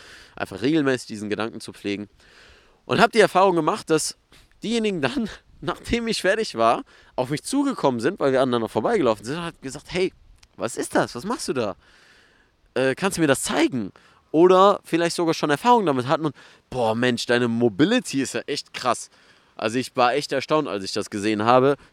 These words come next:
Kannst du mir da mal eine Übung empfehlen oder so? Ich hab nämlich Schwierigkeiten dabei.“ Und alleine das ist doch eine super Bestätigung dafür, was du tust. Und ganz ehrlich, ich sag immer wieder, „Where focus goes, energy flows.“ Und wenn du deinen Fokus dahingehend änderst, zu sagen,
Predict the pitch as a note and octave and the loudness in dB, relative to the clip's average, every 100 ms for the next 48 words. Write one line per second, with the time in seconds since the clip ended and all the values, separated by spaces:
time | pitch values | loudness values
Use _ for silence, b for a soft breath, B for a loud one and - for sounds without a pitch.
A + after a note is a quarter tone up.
0 | - C#3+ D3 C#3+ D3 C#3 C3+ C3+ C3 B2+ | -6 -4 -4 -2 0 2 2 2 2 0
1 | A#2 D#3+ D3 G2+ G2 - G#2+ G2+ G2 F#2+ | -4 -2 -2 -2 -6 -6 -4 -2 -2 -4
2 | F#2+ F#2 - C3+ C3 A#2+ - A#2 A#2 - | -4 -4 -2 -2 -2 -4 -4 -2 -2 -4
3 | G#2+ - D2+ - - - B B B B | -8 -10 -12 -14 -16 -18 B B B B
4 | - A#2+ C3 C3 C3 B2+ - - _ _ | 2 6 8 6 2 -4 -10 -14 _ _
5 | - C3+ F3+ A#3+ A#3+ A3 F3+ - G2+ C3+ | 4 8 10 8 6 6 4 -4 2 4
6 | G3+ - C3+ C#3+ - C#3 B2 F#3+ D#3+ C#3+ | 4 0 -4 -4 -2 -2 2 4 4 4
7 | C3+ D#3 D3 C3 A#2+ C3 - A#2 A2 - | 4 2 2 0 2 2 2 2 2 0
8 | - A#3+ G#4+ - D3 C#3+ B B B B | 2 4 4 2 -4 -4 B B B B
9 | B B - - D#3+ G#3+ G3 F#3 F3+ - | B B -20 -6 0 2 4 4 2 -2
10 | - - - - D3 F#3 - A3 A#3 G3 | -18 -20 -20 -4 2 4 4 6 6 6
11 | G3 G3 F#3+ - - - - A#2 B2+ G#3+ | 4 2 2 -6 -20 -20 -4 2 4 6
12 | G#3 D#3 A#2+ E3+ F3 - D3 C3+ C3 - | 6 4 4 4 4 0 0 0 -2 0
13 | G2 F2 C3 G3 A3+ F#3+ - - B3+ A#3 | 0 2 4 6 8 8 6 4 4 4
14 | G#3+ - E3 F#3+ F#3 F3+ D#3+ E3 D3 C3+ | 2 2 2 2 2 4 6 6 4 0
15 | C#3+ A#2 - B2+ C3+ D3+ D#3 | 2 2 0 4 8 10 8